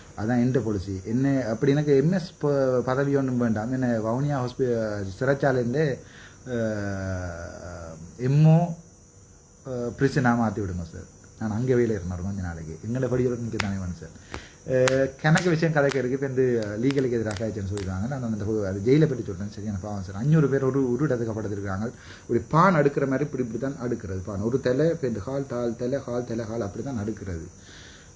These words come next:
அஹ், இந்த, இந்த கையில இப்ப பாருங்க, உங்களுக்கு தெரியும் நினைக்கிறேன். இந்த, இந்த கையில இந்த வந்திருக்கு. இந்த, இந்த ரேஷம், இந்த கையில இந்த, இந்த ரேஷம் சார். ஏன்னா இந்த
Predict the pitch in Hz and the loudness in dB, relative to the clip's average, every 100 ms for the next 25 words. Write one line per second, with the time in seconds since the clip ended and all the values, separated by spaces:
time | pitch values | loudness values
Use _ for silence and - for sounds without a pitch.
0 | 131 123 117 117 117 113 110 101 98 98 | 0 2 2 2 0 -2 -4 -6 -8 -10
1 | - 135 127 127 147 156 143 139 143 147 | -8 0 4 6 6 2 4 4 2 0
2 | 131 127 131 135 127 139 147 127 120 120 | -2 0 2 2 2 2 2 0 0 -2
3 | 147 147 135 139 - 131 131 127 127 127 | -4 -2 -2 -4 -8 -10 -8 -6 -4 -4
4 | 120 143 160 - - - - - - 139 | -4 -4 -8 -14 -20 -20 -20 -20 -16 -8
5 | 131 123 120 120 120 - - 135 139 123 | -6 -6 -6 -8 -10 -16 -10 -2 2 4
6 | 139 151 123 135 127 101 95 - - - | 4 4 4 2 0 -2 -4 -6 -12 -20
7 | - - - - - - - 135 139 135 | -20 -20 -20 -20 -20 -18 -6 0 0 0
8 | 131 131 139 131 127 131 120 110 104 92 | 0 0 0 0 0 0 0 -2 -8 -12
9 | 110 - 131 131 139 | -10 -2 0 2 2